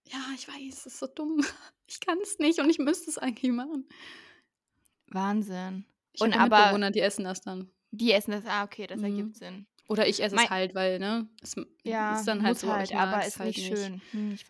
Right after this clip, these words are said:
Speaker 1: Ja.
Speaker 2: verstehe. Ich verstehe, der
Speaker 1: Mhm.
Speaker 2: Struggle is real. Mein nächster Fakt handelt auch von Essen, und zwar von meinem Lieblingsessen und meinem liebsten Getränk.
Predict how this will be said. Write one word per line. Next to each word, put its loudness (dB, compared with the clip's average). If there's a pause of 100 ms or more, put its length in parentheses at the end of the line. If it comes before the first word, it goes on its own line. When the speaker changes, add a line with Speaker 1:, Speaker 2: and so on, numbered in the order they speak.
Speaker 1:
Ja. -6
Speaker 2:
verstehe. -8
Ich -8
verstehe, -4
der -6
Speaker 1:
Mhm. -8
Speaker 2:
Struggle -12
is -18
real. -12 (840)
Mein 2
nächster 0
Fakt 2 (160)
handelt -2
auch 0
von -6
Essen, -6 (560)
und 2
zwar 0 (100)
von -4
meinem 0
Lieblingsessen -4
und -2
meinem -2
liebsten -8
Getränk. -6